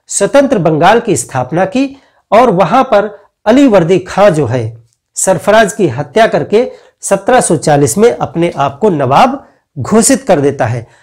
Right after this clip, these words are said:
अब चूंकि यह अवैध रूप से एक गलत तरीके से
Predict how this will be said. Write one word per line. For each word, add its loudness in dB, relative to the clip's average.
अब 0
चूंकि 0
यह 2
अवैध 2
रूप -2
से -2
एक -2
गलत 4
तरीके 0
से -2